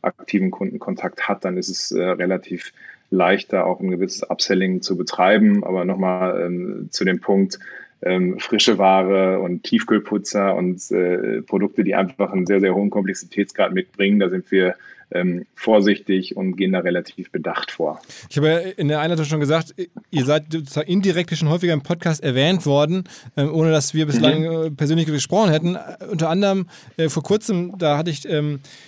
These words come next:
Speaker 2: den Gründer von Picknick, äh, zu Gast. Das ist ja auch so ein, sagen wir mal,
Speaker 1: Ja.
Speaker 2: im Lebensmittelhandel, äh, Erfolgskonzept, das jetzt gerade nach Deutschland kommt. Wahnsinnsding.
Speaker 1: Mhm.
Speaker 2: Äh, wie ist dein Blick? Äh, lass ein bisschen über Wettbewerb sprechen. Also wie ist dein Blick auf sowas wie Picknick? Das ist dann,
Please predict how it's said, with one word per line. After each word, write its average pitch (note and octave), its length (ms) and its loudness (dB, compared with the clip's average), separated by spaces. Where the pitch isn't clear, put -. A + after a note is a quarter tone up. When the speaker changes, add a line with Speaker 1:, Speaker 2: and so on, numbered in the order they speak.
Speaker 2:
den D3 200 0
Gründer F#3 260 4
von E3+ 240 0
Picknick, D3+ 540 -2
äh, C#3 480 2
zu - 140 -4
Gast. E3 340 0
Das D3 80 -6
ist C#3+ 120 -4
ja D#3+ 80 0
auch E3+ 120 0
so E3+ 120 0
ein, D3+ 160 0
sagen C#3+ 160 0
wir C#3+ 80 0
mal, C3+ 180 2
Speaker 1:
Ja. C#3 220 2
Speaker 2:
im D3 240 -2
Lebensmittelhandel, D3+ 1040 0
äh, C#3 340 -8
Erfolgskonzept, F3 800 -2
das D3 80 -2
jetzt C#3 80 -8
gerade D#3 140 0
nach C#3+ 40 -2
Deutschland E3 340 0
kommt. D#3+ 440 -2
Wahnsinnsding. D#3+ 720 0
Speaker 1:
Mhm. F3 60 0
Speaker 2:
Äh, E3 80 -2
wie D#3 80 0
ist E3 120 -4
dein D#3+ 160 2
Blick? E3+ 220 -2
Äh, - 60 -10
lass F3 200 -2
ein E3+ 80 4
bisschen E3 140 4
über D3+ 80 2
Wettbewerb E3+ 280 2
sprechen. E3 300 0
Also C3 100 2
wie D3 60 4
ist - 100 -2
dein D3 140 4
Blick E3 160 0
auf C#3 80 -2
sowas D#3 180 -2
wie D3 120 -4
Picknick? F3 420 -2
Das D#3+ 160 0
ist F#3 240 -2
dann, E3 180 0